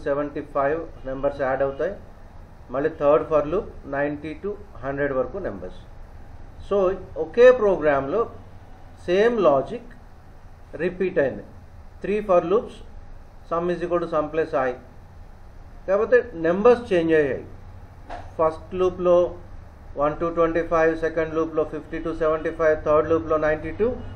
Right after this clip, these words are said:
హండ్రెడ్. So ఇలాంటి అకేషన్స్లో మనం ఫంక్షన్స్ క్రియేట్ చేసుకోవచ్చు.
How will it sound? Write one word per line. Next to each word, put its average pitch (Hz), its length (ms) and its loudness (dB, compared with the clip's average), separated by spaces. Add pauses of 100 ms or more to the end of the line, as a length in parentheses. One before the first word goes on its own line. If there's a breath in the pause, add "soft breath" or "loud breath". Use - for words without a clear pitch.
(2250)
హండ్రెడ్. 170 420 2 (2500)
So 185 100 0 (960)
ఇలాంటి 285 380 2
అకేషన్స్లో 151 600 -2 (100)
మనం 151 140 0 (140)
ఫంక్షన్స్ 165 440 -4 (200)
క్రియేట్ 165 340 -2 (1080)
చేసుకోవచ్చు. 98 600 -6